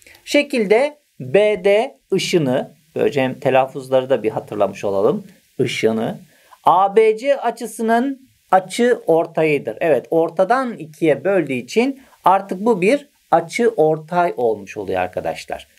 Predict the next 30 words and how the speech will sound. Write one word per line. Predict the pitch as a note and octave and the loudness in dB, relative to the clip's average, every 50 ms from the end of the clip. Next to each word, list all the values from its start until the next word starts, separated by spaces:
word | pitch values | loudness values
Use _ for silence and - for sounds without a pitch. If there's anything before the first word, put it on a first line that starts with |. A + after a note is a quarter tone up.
| _ _ | _ _
Şöyle | - - - F#3+ A2+ A2+ A#2+ D3 | -4 0 0 2 2 2 2 2
yazayım. | D#3+ C#3+ C3+ B2 B2+ A2+ F#2+ - _ _ _ _ _ _ - | 2 2 2 0 -6 -12 -14 -14 _ _ _ _ _ _ -4
Bu | D#3+ D#3 C#3 C3+ D3+ G3 B3+ - - _ | 0 2 2 2 2 0 -2 -6 -6 _
açı | - C#3+ C3+ - - - D3 C#3+ E3 G#3+ A#3 - - | -2 -2 -2 -2 -4 -2 0 0 0 0 -2 -6 -4
ortay. | - C3+ C3 B2 A2 - - - F2+ D2+ - - _ | -2 0 0 0 0 -4 -8 -10 -12 -12 -12 -8 _
Peki | E3+ F3 D#3 E3 D3+ A2 A#2 C3+ | -2 -2 -2 -2 -4 -4 0 0
nedir | F#3+ A3 G#3 G3 E3 C3+ A2+ A#2 | 0 2 2 0 0 0 0 0
bu? | D#3+ A3+ C#4+ C#4 - _ _ _ _ - | 0 0 0 -2 -8 _ _ _ _ -12
B | A2+ G#2+ D3+ F3+ F3 D#3 C#3 A2+ G#2+ G2 A2 | -6 -4 -2 0 2 2 0 0 -2 0 0
D | C#3 F3 G#3 A3+ B3+ B3 - _ _ _ - | 2 2 2 0 -2 -4 -10 _ _ _ -8
ışını. | B2+ - - - B2 G#2 F2 - - _ _ _ _ _ _ _ _ - | -8 -6 -6 -6 -6 -6 -8 -10 -16 _ _ _ _ _ _ _ _ -6
B | C3 B2 D3 D3 C#3 A#2 G#2 G2 F#2+ F#2 | -2 2 2 2 2 2 -2 -4 -2 2
D | A#2+ C3 D3 - - - | 2 2 2 2 -2 -6
ışını. | - - - - G2+ F#2+ E2+ - - - | -10 -8 -8 -8 -8 -8 -10 -12 -6 0
B'den | - C3 B2+ A#2+ A2+ C3 F3+ A3 A3+ G#3+ | 2 2 2 4 2 2 0 0 0 0
başladığı | G3 F3 D#3+ - - D3+ B2+ A#2+ A#2 | 0 0 0 -2 -4 -4 -4 -4 -8
için | G#2+ G2+ - - A3 D4 D#4 D#4+ _ _ _ _ _ | -10 -8 -4 -4 -4 -4 -4 -6 _ _ _ _ _
şuraya | - - - A#3+ E3 C3+ A#2+ G2+ F#2 - _ _ _ _ _ _ _ _ - | -8 -2 2 2 4 4 2 0 -4 -8 _ _ _ _ _ _ _ _ -4
köşeli | - G3 F3 - - A#2+ A2 | -2 0 0 0 -2 -4 -4
parantezi | - - F#3+ F3+ C3 A2+ A2 - A#2 A2 C3 F3 A3 A#3+ A#3+ - _ _ _ _ _ - | 0 0 0 0 0 -2 -8 -10 -10 -6 -2 -2 -2 -2 -2 -8 _ _ _ _ _ -10
çiziyoruz. | - - B2 G#2+ G#2+ G#2+ F2+ - - - - - - _ _ _ _ _ _ _ _ _ - | -6 -6 -6 -4 -4 -6 -6 -6 -10 -16 -20 -20 -20 _ _ _ _ _ _ _ _ _ 2
A | D3 E3 F#3 G3+ D4 | 4 4 4 2 2
B | B3 B3+ B3 A#3 A#3 | 2 2 2 2 2
D | C#4+ D#4 D4+ C#4+ | 2 2 2 2
ve | D4 C#4+ A3+ | 0 0 2
D | A#3 A#3 A#3 A3 | 0 0 0 0
B | A#3 A#3 A#3 A3+ | 0 0 -2 -2
C | A#3+ D4 C#4+ - - | -2 -4 -4 -2 -2
açıları | G3 G3+ G3 - - G3+ F#3 E3 D#3 | -2 -4 -4 -4 -2 0 2 2 2
ise | D#3 D3 D3+ - - C#4+ D4 | 0 -2 -2 2 2 2 2